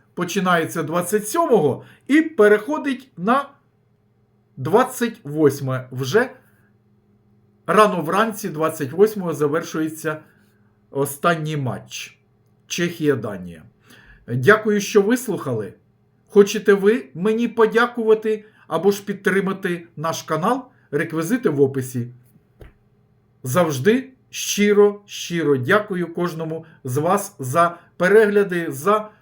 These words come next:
е, увагу, повагу, за вашу підтримку і активність. Друзі, це дуже важливо. Заряджаємо ваші неймовірні, потужні лайки, вподобайки, пишемо змістовні коментарі і не забуваємо підписуватись на наш канал.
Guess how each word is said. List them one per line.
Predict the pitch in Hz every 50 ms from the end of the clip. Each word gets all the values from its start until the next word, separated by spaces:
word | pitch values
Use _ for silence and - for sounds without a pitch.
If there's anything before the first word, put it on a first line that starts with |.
| _ _ _ _ _ -
е, | 139 139 139 139 139
увагу, | - - 214 220 196 214 220 233 214 180 208 202 202
повагу, | - 202 185 160 143 160 175 185 175 160 160 156 156 156 - _ _ _ _ _ _ _ _ _ -
за | 123 120 120 117 147 180 196 196 190
вашу | 156 135 139 175 202 202 - 196 156
підтримку | - 180 160 - - 190 202 196 190 165 165
і | 165 160
активність. | 156 156 - - 156 147 143 139 139 127 123
Друзі, | 120 156 196 202 147 151 160 165 165 - - _ _
це | - - 180 180 190 202 196 - -
дуже | 127 120 147 156 135 135 151 151 151 - -
важливо. | 131 131 160 156 123 131 143 135 123 110 107 95 - - - - -
Заряджаємо | - 127 175 190 196 202 196 - - 214 208 196 202 190 190 180
ваші | 175 190 190 190 - - 175 170 151 - - - _
неймовірні, | - 135 175 208 240 254 262 269 269 247 254 233 180 170 151 147 139 123
потужні | 123 - 202 202 196 214 208 156 147 156 170 175
лайки, | 170 175 175 170 - - 170
вподобайки, | 156 - 190 185 196 202 202 233 247 240 - - 214 185 135 120 - - - _ _
пишемо | - 208 214 208 - 220 202 208 202
змістовні | - 180 202 202 202 - 208 190 185 190 190
коментарі | 190 190 180 185 180 180 196 196 208 214 214 202 - _ _ _ -
і | 240 247
не | 240 226
забуваємо | 190 208 208 185 202 196 196 180 170 165 160 156 -
підписуватись | - 160 - - - 151 143 - 139 139 131 135 131 123 123
на | 135 131
наш | 127 123 123 -
канал. | - 123 107 101 87 80 -